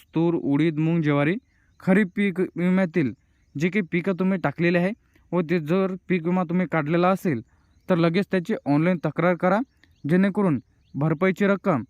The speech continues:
तुमच्या बँक खात्यात डीबीटीच्या माध्यमातून इथं जमा होईल. तर सर्व शेतकरी बांधवांच्या बँक खात्यात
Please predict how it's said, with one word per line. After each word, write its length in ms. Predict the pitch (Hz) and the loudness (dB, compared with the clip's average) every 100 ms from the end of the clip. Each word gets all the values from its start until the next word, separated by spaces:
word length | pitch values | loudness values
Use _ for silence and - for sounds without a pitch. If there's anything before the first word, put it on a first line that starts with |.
| _ _ - | _ _ -4
तुमच्या 260 | 160 185 | -2 0
बँक 220 | 180 185 180 | 0 0 0
खात्यात 220 | 180 185 | -2 -2
डीबीटीच्या 480 | 147 147 165 170 180 | 0 -2 -2 0 0
माध्यमातून 580 | 175 175 180 175 175 | 0 0 0 -2 -4
इथं 280 | 175 165 175 | -4 -4 -4
जमा 260 | 147 147 160 | -2 0 0
होईल. 200 | 170 240 - _ _ _ _ _ _ - | 0 0 -6 _ _ _ _ _ _ -6
तर 40 | |
सर्व 280 | 190 196 214 | 0 0 0
शेतकरी 400 | - 196 214 208 | -2 -4 -2 0
बांधवांच्या 520 | 190 185 202 208 208 | 2 2 0 0 -2
बँक 220 | 180 180 | 0 0
खात्यात 240 | 185 180 | 0 -2